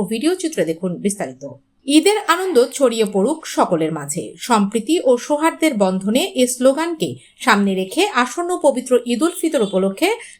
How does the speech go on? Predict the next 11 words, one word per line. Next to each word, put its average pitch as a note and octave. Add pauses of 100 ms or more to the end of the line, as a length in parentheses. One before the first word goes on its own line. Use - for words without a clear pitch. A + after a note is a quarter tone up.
খাগড়াছড়ি A3
পার্বত্য A3+
জেলা C#4+
পরিষদের G#3+
সহযোগিতায় A3 (380)
রামগড় A3+
উপজেলায় A3
দেড় C#4
শতাধিক E4
অসহায় A#3+
ও A#3+